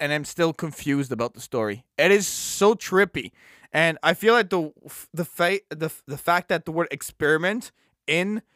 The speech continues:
is in the title of the anime, like, it's the most perfect way to describe this anime. It, I f-, it feels so experimental to me. Uh, it goes from sweet moments to extremely bizarre moments. The music is so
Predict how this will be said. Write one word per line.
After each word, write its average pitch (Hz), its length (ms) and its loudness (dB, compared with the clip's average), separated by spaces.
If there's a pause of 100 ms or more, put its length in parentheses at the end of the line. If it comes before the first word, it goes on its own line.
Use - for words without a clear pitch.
is 151 160 -2
in 170 120 0
the 185 80 -2
title 165 340 2
of 156 100 0
the 165 140 0
anime, 180 320 0 (260)
like, 151 220 0
it's 160 180 -2
the 165 160 2
most 175 400 4 (300)
perfect 202 380 0
way 180 120 2
to 170 80 -4
describe 151 500 -2
this 135 140 -10
anime. 131 240 -6
It, 147 320 -6
I 170 80 4
f-, - 220 -8
it 170 100 -2
feels 226 220 0
so 240 140 -2
experimental 143 680 -2
to 113 100 -12
me. 104 200 -12 (360)
Uh, 139 260 -2 (1000)
it 175 120 0
goes 226 240 4
from 196 120 -6
sweet 208 420 -4
moments 220 360 0
to 156 120 -4
extremely 214 460 -2
bizarre 170 580 0
moments. 233 400 0
The 175 140 -2
music 185 560 -2
is 139 100 -10
so 226 380 0